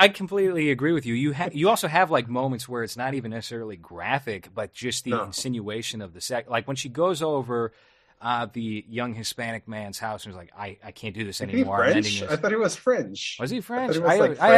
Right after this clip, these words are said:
Speaker 2: French or
Speaker 1: in my
Speaker 2: Belgium
Speaker 1: head
Speaker 2: or
Speaker 1: that he
Speaker 2: something.
Speaker 1: was from
Speaker 2: No.
Speaker 1: Cuba or some shit.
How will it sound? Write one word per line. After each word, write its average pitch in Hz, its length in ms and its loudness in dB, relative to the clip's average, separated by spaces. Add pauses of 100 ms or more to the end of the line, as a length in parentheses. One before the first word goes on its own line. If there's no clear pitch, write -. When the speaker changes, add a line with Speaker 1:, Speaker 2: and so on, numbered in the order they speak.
(160)
Speaker 2:
French 123 40 0
or 127 60 2
Speaker 1:
in - 60 0
my - 60 -18 (100)
Speaker 2:
Belgium 120 360 6
Speaker 1:
head 113 100 6
Speaker 2:
or - 80 4
Speaker 1:
that 95 40 -4
he 101 60 0
Speaker 2:
something. 104 320 2
Speaker 1:
was 87 400 -8 (280)
from 101 220 -8
Speaker 2:
No. 101 120 -4
Speaker 1:
Cuba 131 300 0
or 80 120 -14
some 92 260 -12
shit. - 280 -20